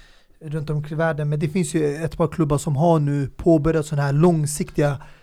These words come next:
eh, projekt där, eh, man börjar liksom förändra kanske s-, filosofin, spelidén,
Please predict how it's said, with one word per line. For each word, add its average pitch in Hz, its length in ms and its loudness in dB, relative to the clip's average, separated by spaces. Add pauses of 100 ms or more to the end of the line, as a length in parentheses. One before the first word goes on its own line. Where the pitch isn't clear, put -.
(420)
eh, 147 80 -14
projekt - 720 0
där, 143 720 0
eh, 135 120 -8
man 147 480 0 (520)
börjar 139 600 0 (180)
liksom 147 520 -4
förändra 160 640 2
kanske 127 320 -10
s-, - 260 -10 (720)
filosofin, 151 840 0
spelidén, 151 840 0